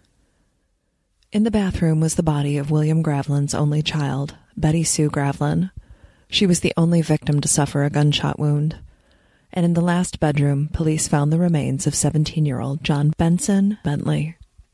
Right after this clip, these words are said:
Officers from Troy and Madison Heights Police gathered outside of the small house.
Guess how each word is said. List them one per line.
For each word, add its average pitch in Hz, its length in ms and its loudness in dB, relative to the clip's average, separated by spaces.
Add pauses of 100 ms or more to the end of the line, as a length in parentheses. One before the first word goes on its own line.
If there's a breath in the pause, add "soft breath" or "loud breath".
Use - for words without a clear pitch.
(3500)
Officers 254 480 2
from 240 160 0
Troy 180 300 0
and 170 120 2
Madison 156 380 0
Heights 165 240 0
Police 143 420 0
gathered 147 400 0
outside 143 400 -4
of 143 80 -6
the - 80 -16
small 143 280 -2
house. 151 640 -2